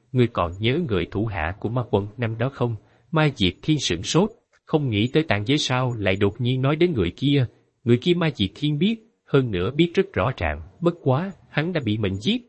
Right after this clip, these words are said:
hiện tại lại nhắc tới hắn làm gì, có chút kinh ngạc. Bất quá Ma Diệt Thiên vẫn gật đầu nói, "Nhớ kỹ. Như thế nào, đáng lẽ hắn đã chết, phải không? Hơn nữa đã sớm hồn phi phách tán." Lúc này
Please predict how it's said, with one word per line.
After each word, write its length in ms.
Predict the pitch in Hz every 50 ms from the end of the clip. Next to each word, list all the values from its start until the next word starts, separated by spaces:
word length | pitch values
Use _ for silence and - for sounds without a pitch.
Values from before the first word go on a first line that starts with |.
| _ _ _ _ _
hiện 180 | - 117 120
tại 140 | 113 123 120
lại 220 | 117 101 92 98
nhắc 260 | 110 120 175 190 - -
tới 140 | 156 151
hắn 180 | 139 131 156 175
làm 200 | 120 87 85 87
gì, 240 | 87 - 85 76 69 - _ _ _ _
có 100 | - - 165 -
chút 140 | - 226 226 -
kinh 180 | - 135 117 110
ngạc. 220 | 90 80 71 69 - _ _ _ _
Bất 140 | - 185 180 -
quá 160 | - 190 190
Ma 160 | 180 165 135 127
Diệt 140 | - 92 87 -
Thiên 180 | - - 127 131 120
vẫn 160 | - 117 135
gật 140 | - - 85 - -
đầu 160 | 101 85 73 76
nói, 220 | 90 87 110 139 175 170 110
"Nhớ 160 | 110 135 151 147
kỹ. 280 | - - 73 73 - 170 - _ _ _ _ -
Như 140 | 156 170
thế 160 | 175 156 165 165
nào, 300 | 127 101 98 101 104 104 - -
đáng 220 | 123 131 143 165
lẽ 180 | 120 92 90 120
hắn 280 | 120 - 131 143 156
đã 140 | 131 98 101
chết, 260 | 104 - - 147 185 196 - - - _ _ _ _ _ _ -
phải 200 | - 104 117 123
không? 360 | - - - 147 151 143 139 - _ _ _ _
Hơn 300 | - - 143 151 135 120
nữa 300 | 101 92 95 101 147 175 170
đã 140 | 107 98 104
sớm 300 | 113 - - 156 175 185
hồn 260 | 127 113 95 92 90 90
phi 160 | - 117 110 104
phách 240 | - 160 156 -
tán." 320 | - 127 120 123 156 190 202 202 _ _ _ _
Lúc 220 | - 208 208 208 -
này 240 | 110 95 98 98